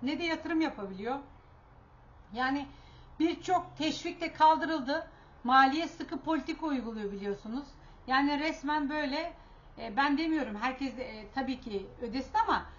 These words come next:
küçük esnaftan çok önce bir büyüklerden başlayın arkadaşlar. Yani büyüklerden başlayıp küçüklere doğru gidin. Yani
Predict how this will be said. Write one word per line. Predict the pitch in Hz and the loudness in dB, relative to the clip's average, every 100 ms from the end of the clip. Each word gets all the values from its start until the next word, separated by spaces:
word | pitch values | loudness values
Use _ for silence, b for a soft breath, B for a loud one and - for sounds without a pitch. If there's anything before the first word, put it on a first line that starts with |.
| B B - | B B -12
küçük | - 269 370 381 | -8 -6 -4 -2
esnaftan | 359 - 339 - 403 403 | -2 2 0 4 2 2
çok | 381 403 | 0 0
önce | 320 320 359 330 | 2 2 0 -2
bir | 285 | -2
büyüklerden | 294 302 - 294 302 359 | -2 -2 2 2 2 2
başlayın | 311 254 220 214 | 0 0 -4 -6
arkadaşlar. | 220 294 285 254 208 | -6 -4 -2 -2 -6
Yani | 196 208 208 | -8 -8 -8
büyüklerden | 214 247 - 247 277 294 | -6 -6 -2 0 0 2
başlayıp | 269 262 349 | 0 -2 -10
küçüklere | - - - 240 254 262 | -14 -16 -6 -4 -2 -2
doğru | 233 190 | -4 -4
gidin. | 175 180 185 | -10 -10 -8
Yani | 202 208 226 | -6 -4 -6